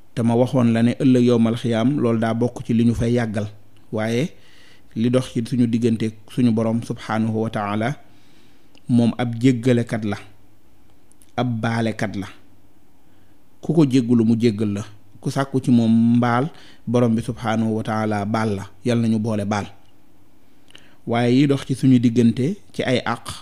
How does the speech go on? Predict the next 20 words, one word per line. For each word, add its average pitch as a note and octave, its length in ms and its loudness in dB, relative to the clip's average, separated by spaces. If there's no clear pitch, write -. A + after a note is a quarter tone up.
loolu A#2 300 2
sew C3 260 0
na B2 120 2
lool A#2+ 400 2
te B2+ 80 -2
mat A#2 260 0
naa A2 180 -2
bàyyi G#2+ 280 -2
xel. G#2 200 -6
Sew A#2+ 220 0
na A#2+ 120 2
lool A2+ 320 0
te A#2+ 100 -4
mat A#2 220 -2
naa G#2+ 160 -2
bàyyi G#2 280 -4
xel. G2 200 -8
Léegi A#2 360 -2
ameel B2+ 280 2
nit A#2+ 160 0